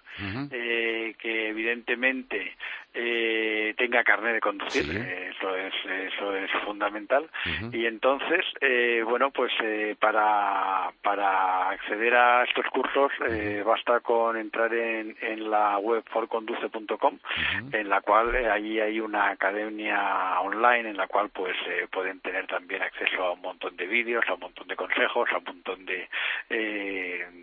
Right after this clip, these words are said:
Speaker 2: de, de cosas, y también, por supuesto, pueden reservar, eh, sus, eh, su plaza. Eh, este año, pues, va a haber en Madrid, vamos, en concreto en la ciudad de Alcobendas,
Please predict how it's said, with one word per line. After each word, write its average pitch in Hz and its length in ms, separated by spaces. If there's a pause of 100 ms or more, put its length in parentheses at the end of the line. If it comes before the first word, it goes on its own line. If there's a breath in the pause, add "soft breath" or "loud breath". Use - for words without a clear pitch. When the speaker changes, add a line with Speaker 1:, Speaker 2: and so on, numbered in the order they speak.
(120)
Speaker 2:
de, 90 200
de 92 120
cosas, 139 380
y 151 180
también, 120 360
por 127 140
supuesto, 117 420
pueden 110 320
reservar, 107 680 (460 loud breath)
eh, 113 300 (140)
sus, 135 220 (200)
eh, 110 1080
su 113 100
plaza. 135 420 (160)
Eh, 95 560
este 117 180
año, 127 400
pues, 110 180
va 104 100
a - 20
haber 113 340
en 98 600
Madrid, 104 300
vamos, 110 260
en 95 100
concreto 104 640
en 95 200
la 95 120
ciudad - 220
de 98 80
Alcobendas, 123 560